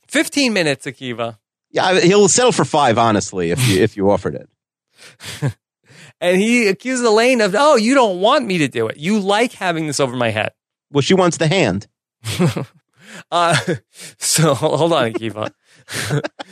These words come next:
Speaker 1: So
Speaker 2: Is that a different conversation?
Speaker 1: Yes, that's a different conversation.
Speaker 2: Okay, fine.
Speaker 1: So, does Elaine like having this over Jerry's head? 'Cause I kinda think she does.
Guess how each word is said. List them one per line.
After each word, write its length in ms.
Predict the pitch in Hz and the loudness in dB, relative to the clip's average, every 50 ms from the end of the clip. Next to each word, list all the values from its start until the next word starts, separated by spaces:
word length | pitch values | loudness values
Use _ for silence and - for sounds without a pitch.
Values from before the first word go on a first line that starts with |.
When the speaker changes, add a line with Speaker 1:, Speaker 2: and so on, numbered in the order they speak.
| 180 - - | -14 -12 -6
Speaker 1:
So 460 | - - - - - - 180 190 185 | -2 0 0 0 2 2 2 4 4
Speaker 2:
Is 60 | 190 | 4
that 120 | 185 175 165 | 4 4 2
a 40 | 156 | 2
different 240 | 156 143 156 143 | 2 0 -2 0
conversation? 540 | - 151 139 135 127 110 143 135 135 147 139 | 2 2 2 2 2 2 2 2 4 2 2
Speaker 1:
Yes, 100 | 123 120 | 0 0
that's 160 | 120 143 143 | -2 -2 -4
a 60 | 156 156 | -4 -2
different 260 | 147 156 131 143 127 | -2 -2 -4 -2 -4
conversation. 460 | 143 131 127 127 123 - 127 120 117 | -4 -6 -6 -6 -4 -2 -2 0 0
Speaker 2:
Okay, 200 | 120 113 123 110 | 0 2 0 0
fine. 300 | 101 113 101 85 85 87 - _ _ _ _ _ _ _ _ _ _ _ _ _ _ _ | 2 0 -2 -2 -4 -8 -16 _ _ _ _ _ _ _ _ _ _ _ _ _ _ _
Speaker 1:
So, 540 | - - - 175 165 160 151 147 139 120 - _ _ _ _ _ _ _ _ _ _ | -6 -2 0 2 4 4 4 4 4 2 0 _ _ _ _ _ _ _ _ _ _
does 220 | - 214 214 247 247 | 0 2 2 4 4
Elaine 380 | 269 247 240 233 226 226 214 | 4 4 4 4 4 2 2
like 280 | 202 185 175 170 175 - | 2 2 2 0 -2 -2
having 320 | 156 156 147 143 143 139 | -2 -4 -2 0 0 0
this 120 | 131 123 139 | 0 2 2
over 160 | 139 123 127 | 2 0 0
Jerry's 260 | 117 131 127 123 123 | 0 0 0 0 0
head? 180 | - 147 131 120 | -2 -4 -4 -4
'Cause 120 | 147 - | -2 0
I 100 | 220 294 | 0 0
kinda 240 | - - 349 359 349 | 2 2 2 2 2
think 200 | - 320 302 269 | 2 0 -2 0
she 120 | - - | 0 0
does. 540 | 330 359 359 370 349 214 147 - - - - | 2 2 4 4 4 2 0 -2 -8 -12 -16